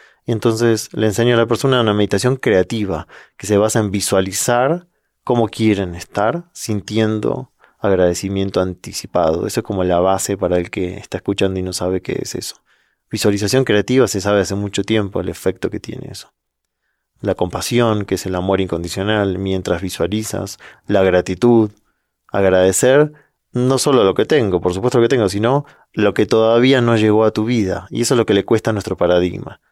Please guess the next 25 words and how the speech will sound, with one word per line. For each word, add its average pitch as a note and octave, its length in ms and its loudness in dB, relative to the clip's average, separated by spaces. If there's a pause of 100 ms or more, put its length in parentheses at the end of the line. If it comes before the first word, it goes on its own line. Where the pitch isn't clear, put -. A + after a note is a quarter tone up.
(200)
¿Pero A#2 160 0
cómo D#3 140 2
voy D3 140 4
a C3+ 40 4
agradecer B2+ 340 2
algo B2+ 180 2
si A2 80 -6
todavía F#2+ 280 2
no E2+ 80 -2
lo E2+ 140 -2
tengo? - 360 -8 (460)
Sí, - 180 2
justamente, B2 720 0
en F#2 140 -4
tu A2+ 100 4
visualización A2 640 2
tu B2 100 -2
cerebro C3 380 4
se F#2+ 220 0
cree D#3 340 2 (320)
que G#2 120 0
si F#2 100 -2
lo F#2+ 80 2
estás E3+ 200 2
visualizando C#3 800 2